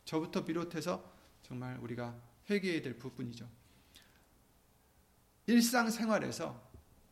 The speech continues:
하루 순간순간에 정말 말에나 일에나 다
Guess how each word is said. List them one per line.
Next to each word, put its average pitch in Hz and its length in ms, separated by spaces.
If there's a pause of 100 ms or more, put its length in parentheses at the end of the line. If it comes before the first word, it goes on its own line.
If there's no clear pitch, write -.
(120)
하루 226 240
순간순간에 202 960 (680)
정말 127 500 (1200)
말에나 165 400
일에나 143 360
다 120 380